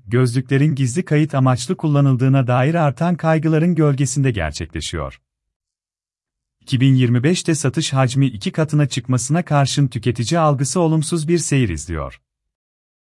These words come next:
Geçen ay Meta, kullanıcıların kayıt led ışıklarını kapatmaya ya da tahrip etmeye çalışması durumunda gözlükleri devre dışı bırakan bir güncelleme yayınladı. Şirket,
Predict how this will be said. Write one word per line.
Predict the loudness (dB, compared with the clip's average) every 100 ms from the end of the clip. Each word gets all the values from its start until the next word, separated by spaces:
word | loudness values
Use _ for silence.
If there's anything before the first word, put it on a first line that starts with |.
| _ _ _ _ _ -8
Geçen | -2 0 2 2
ay | 2 2
Meta, | 0 -2 -6 -6
kullanıcıların | -4 0 2 2 2 0 0 0
kayıt | 0 0 0
led | -2
ışıklarını | -2 -4 -4 0 0 0
kapatmaya | 0 0 0 2 2 2
ya | 2 0
da | -2
tahrip | -2 -2 0
etmeye | -2 0 2 0
çalışması | 0 -2 -2 -2 -4 -2
durumunda | 0 2 4 2
gözlükleri | 2 2 0 -2 -2 -2 2
devre | 2 2 0
dışı | -2 -2 0
bırakan | 0 0 0 2
bir | 2
güncelleme | 2 2 2 4 4 2
yayınladı. | 2 -2 -6 -8 -10 -14 _ _ _ _ _ _ _ _ _ _ _ _ _
Şirket, | -6 -4 -2 -4 -4